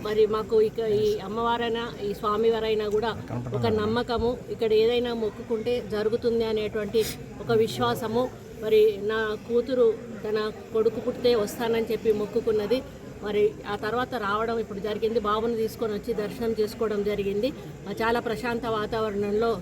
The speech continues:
స్వామి దర్శనం జరిగింది. మరి స్వామివారి దయ వలన మరి ప్రశాంతమైన వాతావరణంలో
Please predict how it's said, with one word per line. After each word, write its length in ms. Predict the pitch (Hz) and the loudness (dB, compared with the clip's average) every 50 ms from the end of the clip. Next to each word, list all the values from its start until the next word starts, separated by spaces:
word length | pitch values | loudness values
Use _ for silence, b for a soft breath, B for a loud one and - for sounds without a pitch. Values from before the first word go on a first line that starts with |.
| 139 - | -6 -8
స్వామి 300 | - 214 214 226 240 247 | -4 0 0 2 2 2
దర్శనం 500 | 226 233 214 208 - - 226 226 220 220 | 0 0 -2 -4 -4 -4 -4 -2 -2 0
జరిగింది. 520 | 208 214 208 208 196 208 208 202 226 - - B B B B B - - | 0 0 -2 -2 0 0 0 0 0 -2 -2 B B B B B -10 -6
మరి 300 | 214 220 214 214 214 220 - 202 196 - | -2 2 4 4 4 2 0 -6 -8 -6
స్వామివారి 720 | - 214 214 233 254 247 247 247 247 240 233 240 240 202 - - - - - - - | -4 -2 0 2 2 2 2 2 2 0 2 2 0 0 -2 -4 -10 -12 -10 -8 -4
దయ 200 | 214 214 226 233 | -2 0 2 2
వలన 400 | 240 240 233 233 233 240 233 214 - - - - - - - - - | 2 2 2 0 0 0 -2 -4 -6 -10 -16 -16 -16 -16 -16 -12 -8
మరి 300 | 214 214 208 208 196 196 196 - - | -4 0 0 2 0 0 -2 -4 -6
ప్రశాంతమైన 680 | 208 202 - 247 240 240 247 240 247 233 240 226 226 | -6 -4 -2 -2 0 0 -2 -2 -2 -2 -2 -2 0
వాతావరణంలో 960 | 214 208 208 214 214 262 233 226 226 226 214 220 220 220 220 226 233 226 208 | 0 0 0 0 0 0 0 0 0 0 0 0 0 0 2 2 2 0 0